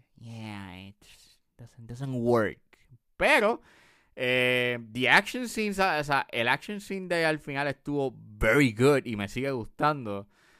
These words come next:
Pero es that, that, that thing, yeah, con Evie, Evie, that doesn't work, eh, si soy honesto.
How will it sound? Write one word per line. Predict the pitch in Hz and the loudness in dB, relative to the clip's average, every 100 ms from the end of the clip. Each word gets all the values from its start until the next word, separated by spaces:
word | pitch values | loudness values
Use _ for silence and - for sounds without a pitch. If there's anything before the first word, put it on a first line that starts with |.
| _ _ - | _ _ -4
Pero | 170 180 165 156 _ _ _ | 0 2 2 0 _ _ _
es | 139 147 143 - | -2 -2 -2 -8
that, | - 147 151 - _ - | 2 4 4 0 _ 0
that, | 151 151 - | 4 4 2
that | 151 147 - | 0 0 4
thing, | 165 165 165 156 _ _ - - 123 | 4 4 -4 -10 _ _ -20 -20 -8
yeah, | 143 143 131 104 98 117 123 | 0 2 4 2 -2 -10 -6
con | 120 123 | -6 -4
Evie, | 156 156 156 170 | -4 -2 -2 -4
Evie, | 151 165 170 170 - _ _ - | -4 -4 -4 -6 -12 _ _ -10
that | 135 135 | -6 -6
doesn't | 131 135 135 | -6 -8 -8
work, | 113 87 95 90 - _ _ _ - | -12 -6 -6 -6 -12 _ _ _ -16
eh, | 90 | -16
si | - 98 | -14 -16
soy | - 90 98 | -14 -12 -10
honesto. | 92 71 - - 80 | -12 -14 -18 -18 -18